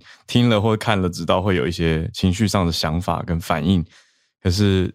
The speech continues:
持续的了解我觉得是很重要，而不是让情绪第一时间就急着反应，而是要看到更大的脉络跟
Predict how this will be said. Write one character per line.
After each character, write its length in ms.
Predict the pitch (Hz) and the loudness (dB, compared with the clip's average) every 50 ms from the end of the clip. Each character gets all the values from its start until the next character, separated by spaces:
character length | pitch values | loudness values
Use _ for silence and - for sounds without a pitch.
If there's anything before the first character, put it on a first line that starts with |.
| _ _ _ | _ _ _
持 260 | - - - 110 113 | -6 -2 0 2 0
续 220 | 113 - 139 127 104 | 2 2 2 2 2
的 100 | 101 92 | 2 2
了 260 | 87 85 78 82 85 | 2 2 2 0 0
解 240 | 82 - - 82 71 | -2 -2 -2 -2 -2
我 140 | 73 80 76 | -2 -2 -4
觉 160 | 80 76 73 | -2 -2 -2
得 60 | 76 | -2
是 120 | 82 92 | 0 0
很 80 | 85 73 71 | -2 -2 -2
重 180 | 85 82 78 | -2 0 0
要， 80 | 76 78 | 0 0
而 100 | 67 90 | 0 -2
不 120 | - 95 | -2 -2
是 180 | 85 92 95 92 | -2 0 0 2
让 340 | 92 92 87 85 82 80 80 113 - _ _ _ | 2 2 2 0 -2 -4 -6 -8 -16 _ _ _
情 220 | - - 101 98 | 0 0 0 2
绪 240 | 107 127 120 113 - - _ _ _ _ _ _ _ _ _ _ _ - | 2 2 2 2 0 -4 _ _ _ _ _ _ _ _ _ _ _ -2
第 220 | 170 165 175 175 | 0 2 2 2
一 20 | |
时 220 | 156 - - 113 104 | 2 2 2 0 2
间 280 | 98 113 110 107 107 | 2 2 2 4 2
就 320 | 107 117 120 107 92 80 - _ _ _ _ _ _ _ _ _ _ _ _ _ | 2 2 2 2 2 0 -2 _ _ _ _ _ _ _ _ _ _ _ _ _
急 200 | - - 113 117 | -2 2 2 4
着 140 | 110 123 110 | 4 2 2
反 180 | - 92 80 73 | 2 0 0 2
应， 220 | 95 92 82 80 - _ - _ _ _ _ _ - | 2 2 2 0 -4 _ -20 _ _ _ _ _ -2
而 100 | 95 95 | -2 0
是 160 | 95 101 104 | 2 2 2
要 160 | 101 95 95 | 2 2 0
看 240 | - - 113 104 95 | 0 0 0 2 4
到 180 | 98 95 92 | 2 2 2
更 320 | 92 - - 104 95 90 85 | 0 0 0 2 2 2 2
大 240 | 82 101 87 85 78 | 2 0 0 0 0
的 80 | 82 | 0
脉 300 | 78 80 95 90 82 78 | 0 2 2 2 0 0
络 240 | 80 90 82 76 76 | 0 0 0 -2 -2
跟 400 | 76 - 82 76 76 76 76 | -4 -6 -4 -4 -2 -4 -4